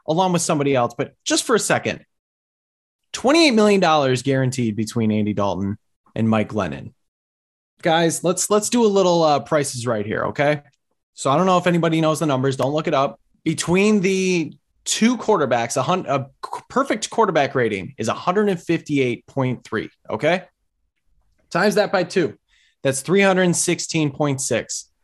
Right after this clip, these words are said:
Guess the combined quarterback rating between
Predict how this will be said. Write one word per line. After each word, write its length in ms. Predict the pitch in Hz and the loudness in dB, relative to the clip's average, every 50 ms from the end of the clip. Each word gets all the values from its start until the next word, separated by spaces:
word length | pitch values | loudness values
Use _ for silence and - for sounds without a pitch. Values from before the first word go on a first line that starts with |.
| _ _ _ _ _ _ - 127 120 123 | _ _ _ _ _ _ -8 -8 -8 -2
Guess 440 | - 175 180 220 233 - - - - | 0 0 0 0 0 -2 -4 -4 -4
the 220 | 156 151 175 160 | -2 -2 -2 -2
combined 960 | 156 - 170 156 151 139 127 120 123 160 156 165 190 202 214 220 226 214 214 | 0 -2 -2 0 0 0 -2 0 0 0 0 2 2 2 2 2 0 -2 -4
quarterback 580 | - - 202 196 180 175 151 151 139 127 117 - | -4 0 0 2 2 2 2 2 2 0 0 -2
rating 360 | 131 123 113 110 104 101 104 | -2 -2 -2 -2 -4 -4 -4
between 680 | 104 110 113 110 - - 127 120 117 117 113 110 110 | -4 -4 -6 -6 -4 -4 -4 -2 -2 -2 -2 -4 -4